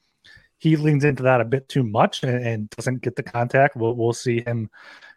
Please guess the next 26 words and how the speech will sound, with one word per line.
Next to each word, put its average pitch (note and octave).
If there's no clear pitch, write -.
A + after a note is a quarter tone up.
him, A#2
uh, A2
that A#2+
take -
a A#2
hit C3
o-, C3
over A#2
the A2
next, A2+
next C3
few B2
weeks. E3
But A#3
yeah, E3+
it, F3
it's G#3+
tough D4
'cause F3
over A#3
the, A#3+
the, A3
those G#3+
past A3
nineteen F3+
games, B2+